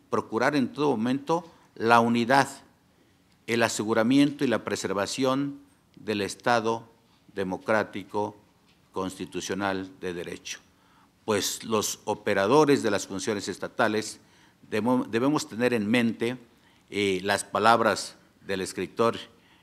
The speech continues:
John de La Fontaine, que decía:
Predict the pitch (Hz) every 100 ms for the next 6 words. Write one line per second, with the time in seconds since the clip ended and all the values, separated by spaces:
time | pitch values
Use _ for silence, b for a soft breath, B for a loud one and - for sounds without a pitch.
0 | _ 101 104 104 92 90 87 87 95 87
1 | 78 _ b b b b b b _ -
2 | 101 85 98 - 117 110 104